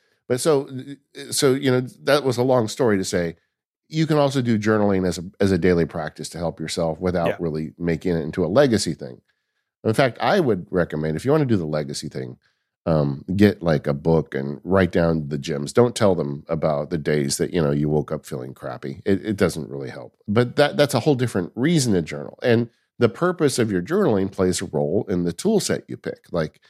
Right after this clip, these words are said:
Speaker 1: uh, it really makes a difference. Like, to
Speaker 2: Mm-hmm.
Speaker 1: me,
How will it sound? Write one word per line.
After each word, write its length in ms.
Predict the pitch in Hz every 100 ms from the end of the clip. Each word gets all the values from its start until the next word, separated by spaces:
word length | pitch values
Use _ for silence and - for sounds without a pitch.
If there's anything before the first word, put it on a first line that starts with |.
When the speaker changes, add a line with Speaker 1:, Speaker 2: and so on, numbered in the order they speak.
| _ _ _ 82
Speaker 1:
uh, 200 | 80 80
it 380 | - 80 - 113
really 240 | 127 147 127
makes 220 | 123 104
a 80 | 92
difference. 640 | 135 120 - - - -
Like, 260 | 85 76 _
to 60 | 131
Speaker 2:
Mm-hmm. 200 | 113 123
Speaker 1:
me, 240 | 156 127